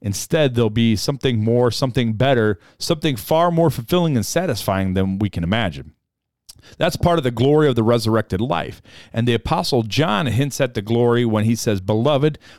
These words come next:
we are God's children now, and what will we be has not yet appeared. But we know that when he appears, we shall be like him, because we shall see him as he is." That comes from First John three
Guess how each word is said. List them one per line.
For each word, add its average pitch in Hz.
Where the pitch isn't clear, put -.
we 123
are 104
God's 123
children 135
now, 71
and 101
what 151
will 139
we 139
be 113
has 101
not 107
yet 98
appeared. 110
But 117
we 110
know 156
that 104
when 117
he 127
appears, 82
we 104
shall 90
be 104
like 92
him, 80
because 92
we 107
shall 95
see 104
him 98
as 87
he 78
is." 69
That -
comes 78
from -
First -
John 69
three 71